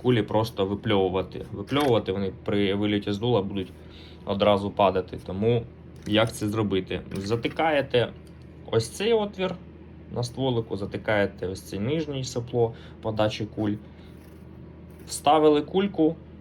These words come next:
запхнули її, щоб вона була в проміжуточному цьому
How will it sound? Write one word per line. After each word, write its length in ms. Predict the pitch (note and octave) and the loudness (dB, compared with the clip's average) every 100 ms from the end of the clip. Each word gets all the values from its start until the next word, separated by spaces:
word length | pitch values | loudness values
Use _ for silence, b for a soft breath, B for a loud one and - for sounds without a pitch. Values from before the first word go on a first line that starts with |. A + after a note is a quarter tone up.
| - - G2+ | -18 -14 -2
запхнули 600 | A2+ A2 C3 B2+ A2+ G#2 | 0 0 0 2 4 2
її, 360 | G2 G2 G2+ | 2 0 -2
щоб 180 | - G2 | -2 -6
вона 260 | G#2 A2+ A2+ | -2 0 0
була 420 | G2+ G2+ G2+ G2 | 0 2 4 2
в 100 | - | -2
проміжуточному 1120 | - A2 G#2+ G#2+ A2+ A2 - G2 F#2+ F#2 F#2 | -6 -2 -2 -2 -2 -4 -4 -4 -4 -6 -8
цьому 400 | - G2+ G2 | -8 -6 -4